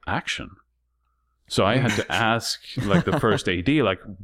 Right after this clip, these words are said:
Speaker 1: "What is the sequence of the, like, when do I actually say action?" 'Cause it's like, "Oh, sound speed, you know, roll camera,
Speaker 2: Yeah.
Speaker 1: blah, blah, blah." And he had to tell me, "Oh, well, it's basically when the, the camera operator says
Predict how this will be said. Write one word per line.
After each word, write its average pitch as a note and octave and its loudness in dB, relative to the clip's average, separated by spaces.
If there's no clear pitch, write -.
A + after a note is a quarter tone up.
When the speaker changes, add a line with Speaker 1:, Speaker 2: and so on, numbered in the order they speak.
Speaker 1:
"What C3 2
is D#3 -2
the A#2+ -2
sequence G#2+ -2
of F#2+ -4
the, F#2+ -4
like, F#2+ -4
when C3 2
do C#3+ 0
I B2 2
actually G#2+ -2
say F2+ -4
action?" B2 -4
'Cause F#2+ -4
it's - -8
like, F2 -2
"Oh, C3 2
sound C3 0
speed, G2+ -2
you G2+ 0
know, F2 -2
roll A2 4
camera, A2 2
Speaker 2:
Yeah. F2+ 2
Speaker 1:
blah, G2 2
blah, G2+ 2
blah." G2 2
And G#2 2
he F#2 -2
had G#2+ 2
to G2+ -10
tell D3 2
me, C3+ 2
"Oh, D3+ 4
well, D3 4
it's C3+ -4
basically A#2 0
when G#2+ 4
the, G2 2
the E2+ -2
camera C#3 2
operator E2 0
says - -2